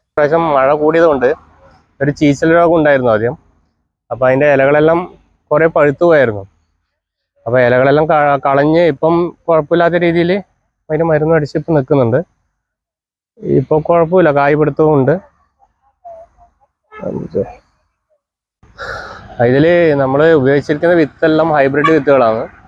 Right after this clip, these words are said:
ഈ വെള്ളരി ഒഴികെ ബാക്കിയുള്ളതെല്ലാം ഹൈബ്രിഡ് വിത്തുകളാണ്. വെള്ളരി കെ വി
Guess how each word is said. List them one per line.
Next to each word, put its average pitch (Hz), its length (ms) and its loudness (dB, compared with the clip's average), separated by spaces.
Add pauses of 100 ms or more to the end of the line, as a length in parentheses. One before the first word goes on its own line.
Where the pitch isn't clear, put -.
(640)
ഈ 127 40 4 (280)
വെള്ളരി 135 360 2
ഒഴികെ 160 340 0
ബാക്കിയുള്ളതെല്ലാം 151 760 -2 (560)
ഹൈബ്രിഡ് 143 420 0 (160)
വിത്തുകളാണ്. 113 500 0 (220)
വെള്ളരി 127 380 2 (640)
കെ 143 160 2
വി 151 80 2